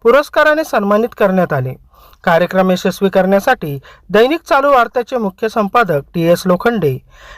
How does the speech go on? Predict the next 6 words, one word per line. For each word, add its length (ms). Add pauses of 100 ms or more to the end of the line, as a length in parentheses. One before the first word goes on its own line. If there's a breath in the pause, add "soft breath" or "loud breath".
(120)
यांच्या 280
मार्गदर्शनाखाली 1000
गजानन 440
कदम, 360 (360 loud breath)
अनिल 240
पाटणकर, 600